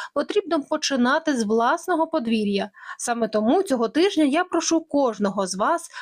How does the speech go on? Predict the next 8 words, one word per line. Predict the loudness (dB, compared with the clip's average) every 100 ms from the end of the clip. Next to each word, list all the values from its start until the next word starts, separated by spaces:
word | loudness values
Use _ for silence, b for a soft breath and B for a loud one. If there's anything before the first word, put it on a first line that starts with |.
| B
вибрати | 0 2 0 0
вірджинську | 0 2 0 2 2 2 0 -2
тваринку, | -4 -2 -2 -2 -2 0
яка | 0 0 0
належить | 0 0 2 0 2
до | 0
вимираючого | 2 2 2 0 -2 -2 0
виду. | 0 -2 -4